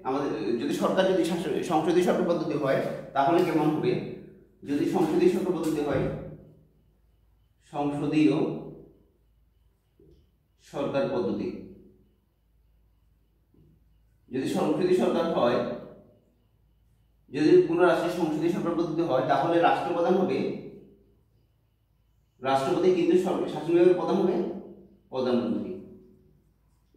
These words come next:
মানে এই শাসন বিভাগের নির্বাহী প্রধান, নির্বাহী প্রধান কারা থাকবে? সংসদীয় সরকার পদ্ধতি হলে স-, নির্বাহী পদ-, নির্বাহী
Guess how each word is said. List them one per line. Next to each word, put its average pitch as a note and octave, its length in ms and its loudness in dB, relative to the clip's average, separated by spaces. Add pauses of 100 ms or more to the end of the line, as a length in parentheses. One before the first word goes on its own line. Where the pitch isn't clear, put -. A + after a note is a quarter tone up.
(260)
মানে C#3 200 0
এই F3 100 6
শাসন F3 280 0
বিভাগের E3+ 220 2
নির্বাহী F3 360 4
প্রধান, F3 280 2
নির্বাহী E3 320 4
প্রধান - 220 0
কারা G3 180 2
থাকবে? F#3+ 540 0 (440)
সংসদীয় F3 420 2
সরকার F#3+ 220 0
পদ্ধতি F#3 300 2
হলে G#3 260 4
স-, G3+ 180 -4
নির্বাহী D#3+ 340 4
পদ-, F3+ 220 2
নির্বাহী D#3 420 4